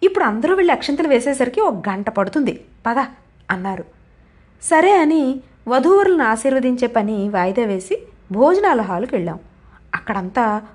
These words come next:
వైభవంగా ఉంది. "రండి, రండి," అంటూ బొమ్మల్లా తయారైన ఆడపిల్లలు, సూట్లు వేసుకున్న మగపిల్లలు నవ్వుతూ ఆహ్వానించారు. బఫే డిన్నరే, కానీ మధ్యలో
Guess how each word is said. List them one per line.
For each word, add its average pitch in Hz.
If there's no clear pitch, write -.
వైభవంగా 196
ఉంది. 185
"రండి, 254
రండి," 254
అంటూ 226
బొమ్మల్లా 294
తయారైన 247
ఆడపిల్లలు, 220
సూట్లు 427
వేసుకున్న 294
మగపిల్లలు 214
నవ్వుతూ 214
ఆహ్వానించారు. 185
బఫే 180
డిన్నరే, 214
కానీ 339
మధ్యలో 294